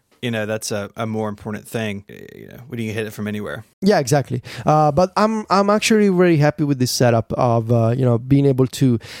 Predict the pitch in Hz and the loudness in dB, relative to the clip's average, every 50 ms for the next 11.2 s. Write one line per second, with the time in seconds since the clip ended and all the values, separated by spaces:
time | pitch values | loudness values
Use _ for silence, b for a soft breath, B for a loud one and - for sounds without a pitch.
0 | B B - 139 131 127 120 117 117 117 117 123 139 - _ _ _ _ _ _ | B B 0 2 2 2 2 0 -2 -4 -6 -8 -10 -12 _ _ _ _ _ _
1 | _ _ - - 151 135 127 123 117 113 113 120 - 160 147 147 143 139 131 139 | _ _ 0 2 2 4 4 0 -2 -4 -6 -6 0 2 2 2 2 2 -2 -2
2 | 127 135 131 127 - 131 120 - 135 123 123 117 - 127 117 113 113 113 113 113 | -2 0 -2 -2 -2 -2 -2 0 0 0 0 0 -2 -2 0 0 0 0 2 2
3 | 110 107 107 104 107 - - - 117 113 110 107 104 120 123 127 135 131 - - | 2 0 0 -2 -4 -4 -2 -2 0 0 0 0 0 0 2 2 2 0 0 0
4 | 139 135 131 123 123 127 131 135 135 120 135 120 123 131 123 120 127 - - 117 | 0 0 0 0 0 2 2 2 2 2 2 2 2 0 0 0 -4 -2 -2 -6
5 | 113 - - 131 123 113 127 120 123 117 123 120 117 117 113 110 - _ - 147 | -6 -2 0 0 0 2 2 0 0 0 0 0 0 2 2 0 -2 _ 0 0
6 | 135 127 123 - - 139 131 123 - 131 120 117 110 113 110 104 - B B B | 2 0 -4 -2 0 0 0 0 0 0 0 0 2 2 0 0 -2 B B B
7 | B B B B B - 127 117 131 127 123 131 131 139 139 147 139 - - 160 | B B B B B -12 0 2 4 4 4 4 4 4 2 2 0 0 0 0
8 | 143 131 131 127 135 131 131 127 127 123 120 - 139 123 120 120 - - 131 123 | 2 2 2 2 2 2 2 2 0 0 0 -2 -4 0 0 0 0 0 -2 0
9 | 120 123 123 135 165 175 156 151 147 131 135 131 127 120 120 135 120 127 120 - | 0 0 2 4 2 2 2 0 0 2 2 2 2 2 0 0 0 0 -4 -4
10 | - 123 - - 127 123 123 120 113 - - - 147 139 120 113 113 110 110 110 | -6 -6 -2 0 0 0 0 0 -4 -6 -6 -2 0 0 2 2 0 -2 -2 -4
11 | 110 110 110 107 | -4 -6 -8 -10